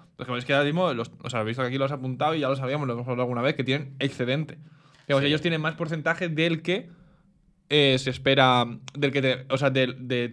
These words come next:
Speaker 1: todo el que necesitarían para cubrir todos sus
Speaker 2: Su
Speaker 1: tethers, ¿no?
Speaker 2: Ujú.
Speaker 1: Que están en circulación. Entonces,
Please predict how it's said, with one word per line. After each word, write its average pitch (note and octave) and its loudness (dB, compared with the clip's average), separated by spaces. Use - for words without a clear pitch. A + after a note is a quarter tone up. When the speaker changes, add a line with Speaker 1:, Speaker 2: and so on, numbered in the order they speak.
Speaker 1:
todo C#3+ 0
el D3+ 0
que D#3 -4
necesitarían C#3+ 0
para C#3 4
cubrir C3 -4
todos C#3 -6
sus G#2+ -8
Speaker 2:
Su - -12
Speaker 1:
tethers, A2+ -2
¿no? B2+ -2
Speaker 2:
Ujú. D#3 0
Speaker 1:
Que C#3+ 2
están B2 -2
en A#2 -4
circulación. A2+ 0
Entonces, B2 -4